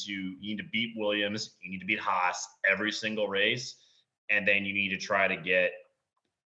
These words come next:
like, P fifteen consistently, I think. Is that fair?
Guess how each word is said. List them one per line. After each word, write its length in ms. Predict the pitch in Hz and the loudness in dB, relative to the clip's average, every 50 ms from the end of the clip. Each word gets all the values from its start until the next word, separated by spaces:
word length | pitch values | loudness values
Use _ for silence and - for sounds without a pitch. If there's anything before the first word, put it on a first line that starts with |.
| _ _ _ - | _ _ _ -10
like, 220 | 92 92 87 - - _ _ _ _ _ _ _ _ _ _ _ _ _ _ _ _ _ _ _ | -6 -6 -6 -6 -8 _ _ _ _ _ _ _ _ _ _ _ _ _ _ _ _ _ _ _
P 760 | - - - 95 92 90 92 95 95 98 98 95 - - - _ - - - _ _ _ - | -16 -16 -14 -12 -10 -8 -8 -6 -6 -8 -8 -10 -14 -18 -20 _ -20 -20 -20 _ _ _ -10
fifteen 760 | 95 92 98 - - - - - 95 98 98 101 104 107 110 | -8 -8 -8 -8 -10 -14 -12 -10 -8 -8 -6 -4 -4 -6 -6
consistently, 840 | 107 - 98 - - 107 101 - - 131 127 135 139 147 147 139 - - _ _ - - | -6 -8 -10 -8 -8 -8 -8 -6 -4 -4 -2 -2 -2 -4 -6 -10 -14 -20 _ _ -6 -6
I 60 | 98 | -4
think. 220 | - 113 107 110 | -2 -2 0 0
Is 100 | 113 104 - | 0 2 4
that 220 | 110 113 113 - | 2 2 4 4
fair? 480 | 117 110 113 123 139 147 151 156 - | 4 6 6 6 6 6 4 0 -4